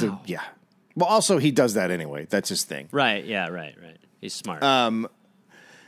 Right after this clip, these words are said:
Speaker 1: so he gets licensed to practice in New York in seventeen eighty-two, and then they get married.
Speaker 2: Wow. She meant it. She was like, "Okay,
Speaker 1: Yeah.
Speaker 2: yeah." Okay.
Speaker 1: Now,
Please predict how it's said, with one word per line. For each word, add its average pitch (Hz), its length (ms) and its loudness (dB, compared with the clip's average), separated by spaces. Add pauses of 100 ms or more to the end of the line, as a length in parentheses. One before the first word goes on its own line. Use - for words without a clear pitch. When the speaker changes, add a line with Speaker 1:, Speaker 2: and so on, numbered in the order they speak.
(380)
Speaker 1:
so 160 240 4
he 156 120 6
gets 175 200 2
licensed 165 340 2
to 180 60 2
practice 151 580 2
in 139 280 2
New 139 80 4
York 113 320 2
in 123 340 0
seventeen 151 480 0
eighty-two, 107 840 0 (120)
and 95 520 0
then 92 180 0
they 92 80 0
get 85 140 -4
married. - 400 -8 (880)
Speaker 2:
Wow. - 60 -18 (420)
She - 220 -12
meant 127 320 -8
it. - 80 -20 (180)
She 101 100 -14
was 104 100 -10
like, 104 120 -10 (100)
"Okay, 208 400 2
Speaker 1:
Yeah. 165 240 0 (840)
Speaker 2:
yeah." - 440 -16
Okay. 110 280 -2
Speaker 1:
Now, 151 560 2